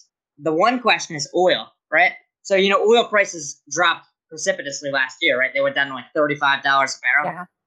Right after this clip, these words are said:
Speaker 1: Because oil is expensive to store. So you cannot just store it forever and wait for your competitors to go bankrupt so you can buy up all their assets. So that's why, um, opec countries, right,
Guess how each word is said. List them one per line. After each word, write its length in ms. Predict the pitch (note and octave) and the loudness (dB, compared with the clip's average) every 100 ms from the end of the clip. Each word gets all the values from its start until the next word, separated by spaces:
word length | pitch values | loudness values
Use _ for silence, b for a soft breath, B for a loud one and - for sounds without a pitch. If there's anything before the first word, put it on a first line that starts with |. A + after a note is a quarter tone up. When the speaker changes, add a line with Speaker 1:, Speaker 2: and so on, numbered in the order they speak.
| _ _ - | _ _ -4
Speaker 1:
Because 240 | F#3+ F#3 F3+ | 0 0 4
oil 400 | G#3+ C4 F#3 F3 | 4 6 4 2
is 120 | F3 | -2
expensive 580 | D#3 - F#3+ F3+ F3+ D#3+ | -4 -4 -2 -2 -2 -8
to 80 | C#3+ | -6
store. 520 | - - G3 D#3+ G#2+ - _ _ | -6 -4 0 0 -2 -10 _ _
So 100 | - G3 | -2 0
you 160 | G#3 - _ _ _ _ - | 0 -2 _ _ _ _ -8
cannot 320 | A3+ A3 A#3+ - | 0 2 4 2
just 260 | F#3+ - - | -6 -6 -6
store 240 | - G#3+ | 0 2
it 100 | D#3 - - | 2 -2 -6
forever 420 | D#3+ F3 A#2+ A#2 _ - | -2 0 -2 -10 _ -8
and 100 | D3+ | -2
wait 160 | E3+ E3+ | -2 -2
for 60 | F3 | -6
your 120 | D3 C#3 | -6 -6
competitors 600 | C3+ D3+ C3 A#2 A#2 - | -4 -4 -2 -6 -8 -8
to 60 | B2 | -4
go 140 | B2 | -2
bankrupt 440 | C3+ C3+ A2+ A2+ | 0 -2 -6 -20
so 100 | - | -16
you 80 | B2+ | -16
can 120 | A#2+ | -14
buy 180 | A#2+ B2 | -4 -2
up 80 | A#2+ | -2
all 80 | B2 | -6
their 120 | A#2 A#2+ | -2 0
assets. 540 | B2 - - - - _ - | 0 -4 -6 -8 -8 _ -6
So 140 | G3 | 0
that's 260 | F3+ G3+ G3+ | 2 2 0
why, 480 | G3 F#3+ F3 D#3 - _ _ _ _ - | 2 4 4 0 -4 _ _ _ _ -4
um, 400 | C#3+ C#3 B2+ - _ _ _ _ - | 0 0 -2 -8 _ _ _ _ -4
opec 400 | E3 G3+ G#3 D3+ | 0 2 0 -2
countries, 420 | - C#3 - D3+ C3 | -2 -4 -2 -4 2
right, 200 | D3 | 2